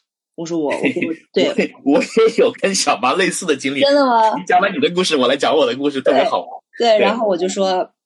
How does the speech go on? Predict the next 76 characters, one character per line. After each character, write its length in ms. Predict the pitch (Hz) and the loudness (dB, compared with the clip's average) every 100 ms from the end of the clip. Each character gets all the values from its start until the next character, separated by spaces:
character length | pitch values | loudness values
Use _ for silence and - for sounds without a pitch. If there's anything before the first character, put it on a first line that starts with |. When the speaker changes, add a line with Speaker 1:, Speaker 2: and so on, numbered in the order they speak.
| - | -16
Speaker 2:
嗯。 260 | 233 208 190 | -12 -12 -8
Speaker 1:
我 120 | 165 | -2
要 160 | 175 185 | 0 0
赚 220 | 196 196 | 0 0
到 120 | 185 | 0
他 200 | - 190 | -4 -4
的 100 | 180 | -4
那 140 | 170 160 | -4 -6
个 80 | - | -4
月 160 | 156 | -4
薪。 200 | 143 139 139 _ _ _ - | -4 -8 -10 _ _ _ -14
Speaker 2:
嗯。 220 | 135 - - | -10 -10 -8
Speaker 1:
然 140 | - 202 | -4 -2
后 120 | 254 | 0
呢， 160 | 233 220 | 0 -2
结 280 | - 226 | 0 0
果 360 | 302 220 151 156 | 2 2 2 0
我 180 | 202 185 | 0 0
立 160 | 220 277 | 0 0
下 180 | 247 190 | 0 -2
这 140 | 233 | -2
个 60 | 208 | -4
flag 360 | - 214 294 | -2 -2 0
没 160 | 190 233 | -2 -2
多 160 | 269 | -2
久， 220 | 294 175 - | -2 -4 -2
Speaker 2:
嗯。 20 | |
Speaker 1:
我 140 | 175 | -2
又 60 | 196 | -2
出 80 | 196 | 0
现 160 | 285 | 0
了 40 | 262 | 0
一 40 | |
个 60 | 247 | 0
新 140 | 277 | -2
的 80 | 254 | -2
机 160 | 202 160 | -2 -2
会， 220 | - 226 | -2 -2
就 80 | 214 | -4
是 260 | 208 196 175 - _ _ | -4 -4 -4 -8 _ _
去 120 | - 233 | -12 -6
做 260 | 269 233 | -2 0
电 200 | 226 277 | 2 0
影， 100 | 214 - - _ _ _ - | 0 -6 -20 _ _ _ -6
就 100 | 302 | -4
很 140 | 233 | -2
好 160 | 262 208 | 0 0
玩， 100 | - | -2
Speaker 2:
嗯。 20 | |
Speaker 1:
很 100 | 202 | -4
fancy， 400 | 208 240 269 196 | -2 0 2 0
对 80 | 160 | 0
吧？ 140 | 156 | -2
你 100 | 165 | -4
觉 140 | 160 175 | -4 -2
得， 80 | |
哇， 120 | 196 226 | 0 -2
Speaker 2:
嗯。 140 | 202 | -4
Speaker 1:
艺 120 | 214 | -2
人 240 | 208 170 190 | 0 -2 -2
电 180 | 214 202 | 0 0
影， 80 | 175 | -4
Speaker 2:
对， 60 | - | -6
对。 20 | |
Speaker 1:
然 140 | 156 | -4
后 140 | 196 190 | -2 -2
那 140 | 190 | -4
个 80 | 175 | -4
特 140 | - | -4
别 100 | 190 | -4
好 220 | 190 - 127 | -4 -4 -2
玩， 160 | 160 | -2
特 60 | 196 | -2
别 100 | 180 | -4
有 80 | 156 | -6
趣， 400 | - 175 - | -8 -8 -10